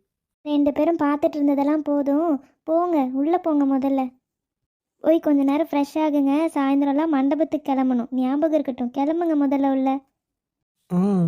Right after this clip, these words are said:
Speaker 2: சரிங்க நீ.
Speaker 1: இந்த பிள்ளைங்க இருக்குங்களே, நேரங்கட்ட நேரத்துல தான் இப்படி பார்த்துட்டு நிப்பாங்க. என்னதான் பண்றதோ தெரியல. நாளைக்கு எப்படியும் கல்யாணம் ஆகி இந்நேரம் ரெண்டு பேரும் ஒண்ணாவே சேர்ந்து வந்திருப்பாங்க. இப்பயும் பாரு.
Speaker 2: ஒரு வகையில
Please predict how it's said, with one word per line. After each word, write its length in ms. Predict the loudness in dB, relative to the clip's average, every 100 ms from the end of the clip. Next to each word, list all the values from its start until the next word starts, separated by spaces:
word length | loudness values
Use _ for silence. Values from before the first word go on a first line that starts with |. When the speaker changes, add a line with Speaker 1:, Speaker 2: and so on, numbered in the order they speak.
| 0
Speaker 2:
சரிங்க 500 | -4 -4 -2 -2 0
நீ. 200 | 2 2 2 -2 _ _ _ _ _ _ _
Speaker 1:
இந்த 160 | 0 0
பிள்ளைங்க 400 | 0 -2 -2 0
இருக்குங்களே, 560 | 0 0 0 2 2 2 0 -2 _ _ _
நேரங்கட்ட 520 | -4 -2 0 0 0 0
நேரத்துல 360 | 0 -2 -4
தான் 120 | -2
இப்படி 140 | -2 -2
பார்த்துட்டு 380 | -2 -4 -4 0
நிப்பாங்க. 440 | 0 0 -2 -2 -2 -6 _ -2 2
என்னதான் 600 | 2 2 0 0 -4 -4
பண்றதோ 420 | 0 0 0 0 -2
தெரியல. 380 | -2 -2 -2 -2 -8 _
நாளைக்கு 480 | -8 -6 -4 -2 -2
எப்படியும் 320 | -4 -4 -6 -2
கல்யாணம் 380 | 0 0 2
ஆகி 140 | 2 0
இந்நேரம் 360 | 0 0 -2
ரெண்டு 200 | -2 -2
பேரும் 260 | -4 -2 -2
ஒண்ணாவே 380 | 0 0 0 -2
சேர்ந்து 340 | -2 -2 0
வந்திருப்பாங்க. 560 | 0 -2 -2 -4 -6 -4 -4 -6 -14 -20 -20 -14 -4
இப்பயும் 460 | -4 0 2 2
பாரு. 300 | 2 2 0 -2 _ _ _ _ _ _ _ _ -2
Speaker 2:
ஒரு 160 | 0 2
வகையில 360 | 2 0 0